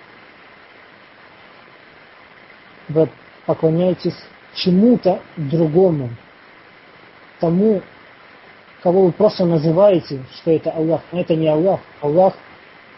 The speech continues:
описан определёнными описаниями. И вот этот и есть смысл или, э, тонкость, которая заключена в этой суре. И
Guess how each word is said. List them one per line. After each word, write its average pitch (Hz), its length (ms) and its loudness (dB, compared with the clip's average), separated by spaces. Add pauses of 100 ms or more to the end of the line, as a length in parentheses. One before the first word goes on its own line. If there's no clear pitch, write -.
(120)
описан 160 440 -4
определёнными 147 800 -4
описаниями. 143 580 -6
И 156 120 0
вот 160 180 0
этот 185 200 2 (760)
и 175 60 -6
есть 170 260 0 (360)
смысл 170 480 -2
или, 151 340 0 (840)
э, 135 240 -8
тонкость, 175 400 -2
которая 151 420 -2 (280)
заключена 147 560 -6 (2500)
в 156 80 -2
этой 151 180 0
суре. 147 340 -2
И 165 280 4